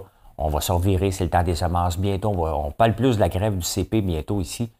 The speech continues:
que du conflit, euh, russo-ukrainien. On pourra pas en parler à tous les jours. Dire, ben oui, il se passe ci, ils s'en vont là. Ça risque de devenir un fait divers. Et c'est en plein ce que le président ukrainien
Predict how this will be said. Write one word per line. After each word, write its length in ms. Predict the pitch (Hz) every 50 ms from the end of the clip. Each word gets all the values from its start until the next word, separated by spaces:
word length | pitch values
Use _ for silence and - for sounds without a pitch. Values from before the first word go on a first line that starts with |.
| _ _ _ _ _ _ _ -
que 180 | - 110 113
du 140 | 101 92 92
conflit, 600 | - 101 92 90 80 - - 101 104 104 101 - _ _ _ _ _ - -
euh, 800 | 90 85 82 80 78 78 78 78 73 71 - - - - - 85 -
russo-ukrainien. 760 | - 98 - - 107 101 95 87 82 87 95 85 85 95 113 - _ _ _ _ - -
On 100 | 95 92
pourra 220 | - 113 104 101
pas 100 | - 127
en 80 | 131 -
parler 240 | - 82 87 98
à 60 | 98 98
tous 180 | 95 95 -
les 160 | 90 85 82
jours. 300 | 80 101 107 98 90 - _ _ _ _ _ -
Dire, 180 | 98 107 104 92
ben 160 | 85 87 90
oui, 160 | 90 104 104
il 40 | 104
se 40 | -
passe 260 | - 104 101 101 92
ci, 420 | - - - 95 95 98 95 95 92
ils 40 |
s'en 200 | 92 90 98 92
vont 180 | 92 98 95 87
là. 220 | 87 98 104 107 - _ _ _ _ _ -
Ça 140 | - - 85
risque 360 | 82 110 143 160 156 - -
de 140 | 98 87 92
devenir 400 | 87 82 82 82 98 113 110 90
un 140 | 85 80 76
fait 240 | - - - 90 82
divers. 520 | 82 85 85 76 73 69 76 - - - _ _ _ _ _ _ _ _ _ _ _ _ _ _ _ _ _ _ _ _ _ _ _ _ -
Et 160 | - 101 92
c'est 280 | - - 101 92 92 92
en 120 | 87 90
plein 240 | - 110 127 131 117
ce 80 | -
que 80 | - 98
le 140 | 87 85 82
président 560 | - 92 90 90 78 85 82 87 95 101 98 - _ _ _ _ _ _ _ - -
ukrainien 640 | 107 - - - 90 82 85 90 95 104 104 98